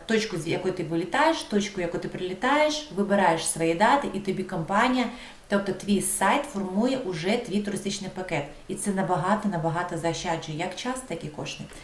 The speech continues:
Перейдемо далі. Тут ти трішки можеш подивитися стосовно порівняння цін. Тобто, звичайно, компанія,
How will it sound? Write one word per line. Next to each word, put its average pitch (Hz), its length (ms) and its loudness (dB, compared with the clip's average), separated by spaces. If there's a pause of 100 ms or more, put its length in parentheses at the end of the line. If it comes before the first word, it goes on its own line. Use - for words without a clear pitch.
(180)
Перейдемо 170 420 0
далі. 143 240 0 (1300)
Тут 330 140 2
ти 247 60 -2
трішки 247 320 0
можеш 226 180 4
подивитися 202 580 2
стосовно 220 600 0
порівняння 185 500 -2
цін. - 300 -6 (360)
Тобто, 208 200 -2
звичайно, 247 480 4
компанія, 208 600 2